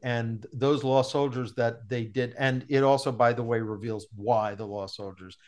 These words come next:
had to be left behind, where they were left behind on fifty-five Tori, um, and,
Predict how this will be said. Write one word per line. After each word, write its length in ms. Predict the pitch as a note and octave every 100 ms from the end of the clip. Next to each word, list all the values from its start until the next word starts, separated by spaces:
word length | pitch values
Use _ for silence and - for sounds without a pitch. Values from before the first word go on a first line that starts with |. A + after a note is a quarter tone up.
| _
had 360 | - B2+ C#3 B2
to 60 |
be 140 | G2+ G2+
left 280 | F#2+ F#2+ _
behind, 340 | G#2 F#2+ G2 F#2+
where 440 | G2+ A2 B2+ C#3+
they 120 | B2+
were 160 | A2 G2
left 320 | F#2 F2 _
behind 380 | G2 F#2 F#2+ F#2 - _ G2+
on 100 | G#2
fifty-five 680 | A2 G#2 A2+ G2 G2 F#2
Tori, 440 | - F#2+ F#2 E2+ E2 _ _ _ _ _
um, 680 | B2 A#2 A2+ A2+ A2 A2 A2+ -
and, 460 | A#2 A2 G#2+ G#2